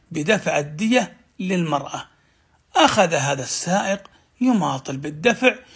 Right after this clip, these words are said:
ويقول: "إنني لا أملك شيئا ولا أستطيع الدفع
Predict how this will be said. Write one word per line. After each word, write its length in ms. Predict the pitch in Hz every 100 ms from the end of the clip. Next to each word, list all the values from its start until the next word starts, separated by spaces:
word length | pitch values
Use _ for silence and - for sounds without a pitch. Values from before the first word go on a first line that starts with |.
| - _
ويقول: 580 | 233 202 156 180 165 254
"إنني 460 | 185 156 127 127 120
لا 300 | 131 160 175
أملك 400 | 214 233 254 262
شيئا 500 | 240 247 247 226 220 - - -
ولا 460 | 233 226 165 165
أستطيع 580 | 143 - 139 147 196 214
الدفع 540 | 185 160 220 - 254